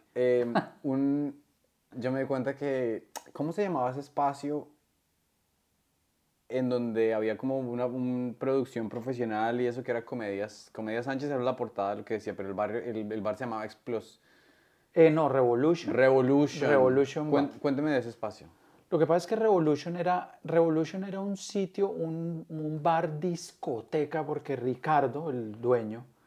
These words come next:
Speaker 2: que ahorita tiene, trabaja con una emisora para Millonarios, el,
Speaker 1: Ok.
Speaker 2: el equipo de fútbol de Bogotá, él es muy hincha de Millonarios, y él tenía un sitio que era como para cuatrocientas personas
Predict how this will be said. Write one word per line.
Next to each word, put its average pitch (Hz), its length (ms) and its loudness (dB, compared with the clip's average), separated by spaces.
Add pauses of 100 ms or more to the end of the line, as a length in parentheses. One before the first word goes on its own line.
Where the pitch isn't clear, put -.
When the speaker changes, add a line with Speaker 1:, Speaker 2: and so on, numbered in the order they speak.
Speaker 2:
que - 100 -2
ahorita 131 300 0
tiene, 143 340 0
trabaja 135 340 -2
con 151 140 -6
una 131 100 -6
emisora 131 400 -4
para 135 220 0
Millonarios, 110 880 -2 (160)
el, 110 120 -4
Speaker 1:
Ok. 107 40 -4
Speaker 2:
el 104 200 0
equipo 113 280 -2
de 127 80 2
fútbol 117 300 0
de 123 80 6
Bogotá, 113 380 4
él 110 100 -4
es 117 60 -8
muy 123 200 -2
hincha 120 340 -4 (1200)
de 135 160 2
Millonarios, 131 720 4 (640)
y 185 100 8
él 160 120 8
tenía 185 240 4
un 190 80 0
sitio 196 400 2
que 190 80 -2
era 190 160 0
como 185 220 -4
para 165 240 0
cuatrocientas 151 920 -2
personas 117 720 -8